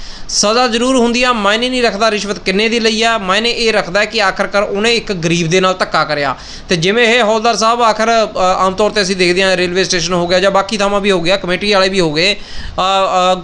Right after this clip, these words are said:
ਉਹ ਜੇ ਕੋਈ ਬੰਦਾ ਉੱਥੇ ਰੇਹੜੀ ਲਾਈ ਖੜਾ ਹੈ, ਵੈਸੇ ਤਾਂ ਦੇਖੋ ਇਹ ਚੀਜ਼ਾਂ ਨੂੰ ਲੈ ਕੇ ਨਾ ਇਹਨਾਂ ਨੂੰ ਨੈਸ਼ਨਲ ਐਕਟ ਪਾਸ ਕਰ ਦੇਣਾ ਚਾਹੀਦਾ ਹੈ ਵੀ ਜੇਕਰ ਕੋਈ ਬੰਦਾ ਕਿਤੇ ਕੋਈ ਰੇਹੜੀ ਫੜੀ ਲਾਉਂਦਾ, ਆਪਦੀ ਰੋਜ਼ੀ ਰੋਟੀ ਕਮਾਉਂਦਾ, ਕਿਸਮਤ ਉਹਦੀ, ਉਹਨੂੰ ਲਾਉਣ ਦਿਓ।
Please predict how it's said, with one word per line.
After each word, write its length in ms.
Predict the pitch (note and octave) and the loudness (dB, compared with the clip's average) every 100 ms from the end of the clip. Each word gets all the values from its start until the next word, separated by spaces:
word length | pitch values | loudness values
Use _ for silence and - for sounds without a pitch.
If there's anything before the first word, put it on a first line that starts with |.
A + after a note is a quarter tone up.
| - | -2
ਉਹ 160 | G3 | -2
ਜੇ 120 | F3 F#3+ | 0 0
ਕੋਈ 160 | G3+ | 0
ਬੰਦਾ 220 | F#3 F#3 | 0 0
ਉੱਥੇ 180 | F#3+ G3 | 0 0
ਰੇਹੜੀ 200 | F3+ G#3+ | 0 2
ਲਾਈ 200 | G3+ G3 | 2 0
ਖੜਾ 220 | F3+ G3+ | 0 0
ਹੈ, 80 | G3+ | 0
ਵੈਸੇ 260 | F3 D#3+ E3+ | 0 -2 0
ਤਾਂ 140 | F3+ | -2
ਦੇਖੋ 300 | F3 F#3+ G3 | -2 0 0
ਇਹ 160 | F#3+ F3+ | 2 0
ਚੀਜ਼ਾਂ 280 | F3+ E3 F3 | 0 -2 0
ਨੂੰ 120 | F3 | 0
ਲੈ 120 | D#3+ | 0
ਕੇ 120 | E3+ | 0
ਨਾ 120 | F3+ | 0
ਇਹਨਾਂ 180 | G3 F#3 | 0 0
ਨੂੰ 140 | G3 F3+ | -2 0
ਨੈਸ਼ਨਲ 340 | D#3 F3+ F#3 | 0 0 -2
ਐਕਟ 160 | D#3+ E3+ | -2 -2
ਪਾਸ 260 | D3 D3 | -2 -2
ਕਰ 160 | - C#3 | -2 -2
ਦੇਣਾ 220 | C#3 C#3 | -2 -2
ਚਾਹੀਦਾ 360 | C3+ D3 D#3 E3 | -2 -2 0 0
ਹੈ 160 | G#3+ - - - - | -2 -10 -14 -10 -4
ਵੀ 80 | F3 | -2
ਜੇਕਰ 340 | E3 F3 G#3 | 0 0 -2
ਕੋਈ 180 | G3+ F#3 | 0 0
ਬੰਦਾ 300 | E3+ E3+ F#3 | 0 0 0
ਕਿਤੇ 300 | F3+ E3+ F#3 | 0 -2 -2
ਕੋਈ 340 | F#3 F#3+ F#3 | 0 2 2
ਰੇਹੜੀ 240 | E3+ F#3+ F#3+ | 2 0 0
ਫੜੀ 260 | F3+ F#3+ | 0 0
ਲਾਉਂਦਾ, 360 | E3+ E3 F3+ F#3+ | 0 0 2 0
ਆਪਦੀ 240 | E3+ F#3 | 0 0
ਰੋਜ਼ੀ 260 | F3 E3 F3 | 0 0 0
ਰੋਟੀ 240 | F3 F3+ | 0 -2
ਕਮਾਉਂਦਾ, 460 | D#3+ D#3+ D#3+ F#3+ G3+ | -4 -2 0 2 0
ਕਿਸਮਤ 440 | F#3 D#3 F3+ F3+ | -2 -4 -2 0
ਉਹਦੀ, 360 | E3 F3+ G#3+ G#3+ - - - | 0 0 -2 -2 -8 -18 -4
ਉਹਨੂੰ 360 | G3 G#3+ A#3+ F#3+ | 0 2 2 2
ਲਾਉਣ 300 | E3 E3+ F3+ | 2 2 2
ਦਿਓ। 200 | D#3 | 0